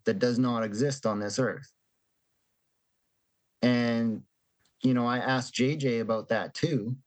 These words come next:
And she says when you're astral projecting,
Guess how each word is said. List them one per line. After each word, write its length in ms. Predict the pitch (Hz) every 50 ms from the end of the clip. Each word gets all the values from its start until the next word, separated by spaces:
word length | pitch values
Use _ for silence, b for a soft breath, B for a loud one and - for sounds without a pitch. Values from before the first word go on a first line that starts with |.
| _ _ _ _ _ _ _ _ _ _ _ _ _
And 680 | - 123 123 120 120 120 117 117 113 113 110 107 107 107 - - - _ _ _ _ _ _ _ _ _ _ _ _ _ - -
she 220 | - - - 151 139
says 360 | - - 139 131 131 117 117
when 180 | 127 123 120 120
you're 220 | 117 113 - -
astral 460 | 113 110 120 147 143 - - 151 139
projecting, 800 | 135 - 120 98 101 98 92 85 - - 95 87 90 104 104